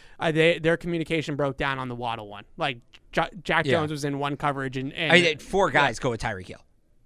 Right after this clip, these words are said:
Speaker 1: Yeah, it was.
Speaker 2: Yeah.
Speaker 1: Yeah, it was a bust. Um, all right, uh, last one here. All the wide receivers, every single one of 'em, all of 'em
Speaker 2: All right.
Speaker 1: are on the list. All of 'em.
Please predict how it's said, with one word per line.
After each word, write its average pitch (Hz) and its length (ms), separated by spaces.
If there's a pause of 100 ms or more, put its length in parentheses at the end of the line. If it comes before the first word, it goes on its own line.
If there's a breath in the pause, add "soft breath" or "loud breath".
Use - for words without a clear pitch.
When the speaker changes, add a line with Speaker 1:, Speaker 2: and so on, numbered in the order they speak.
(260)
Speaker 1:
Yeah, 151 160 (140)
it 160 100
was. 135 200
Speaker 2:
Yeah. 104 260
Speaker 1:
Yeah, 135 120
it 131 80
was 135 140
a - 20
bust. - 320 (160)
Um, 143 380 (420 soft breath)
all 180 100
right, 123 200 (100)
uh, 165 220
last 170 340
one 170 200
here. 156 340 (680 soft breath)
All 180 180
the 170 80
wide 143 240
receivers, - 460 (380)
every 165 220
single 139 240
one 117 120
of - 120
'em, 170 120 (320)
all 156 260
of 120 80
'em 113 200
Speaker 2:
All 117 60
right. 98 160 (140)
Speaker 1:
are 175 140
on 139 120
the 127 60
list. 110 400
All 156 200
of 117 80
'em. - 100